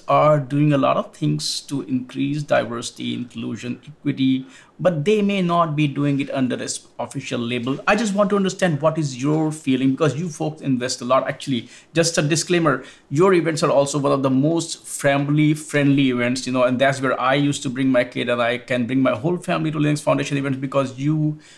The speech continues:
you, you don't have to leave the family behind to attend Linux Foundation events. So you folks take care of, so it's kind of part of your culture itself. So how do you see these, uh, developments in the, in the larger, uh, space?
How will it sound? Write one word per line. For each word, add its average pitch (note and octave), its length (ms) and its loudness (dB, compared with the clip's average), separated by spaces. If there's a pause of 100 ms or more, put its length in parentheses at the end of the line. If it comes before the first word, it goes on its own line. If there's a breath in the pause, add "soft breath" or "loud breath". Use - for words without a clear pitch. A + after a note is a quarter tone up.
(240 loud breath)
you, G3 180 -4
you G3+ 200 2
don't G#3 160 4
have G3 160 0
to F3+ 80 -2
leave E3 220 0
the D#3 100 -2
family D3 380 0
behind B2+ 580 -2
to C#3 120 -4
attend C3 280 -2
Linux B2 240 -4
Foundation B2 380 -4
events. B2+ 180 -4
So D#3+ 80 -4
you G#3 180 -2
folks E3+ 320 -8
take F3 380 -6
care C#3 180 -2
of, - 140 -4
so - 80 -2
it's G#3 220 -2
kind F#3+ 240 0
of - 180 -2
part D#3+ 300 0
of D3+ 120 -4
your D3 140 2
culture D3 460 -4
itself. - 580 -12
So - 140 -4
how F#3 220 0
do F3+ 120 -2
you C3+ 300 -4
see B2+ 260 -6
these, A#2+ 460 -10
uh, A#2+ 320 -6
developments A2 580 -12
in A#2 160 -12
the, A2+ 220 -14
in A#2+ 100 -8
the A2+ 80 -10
larger, A2+ 480 -8 (100)
uh, G#2+ 180 -14 (600)
space? - 500 -16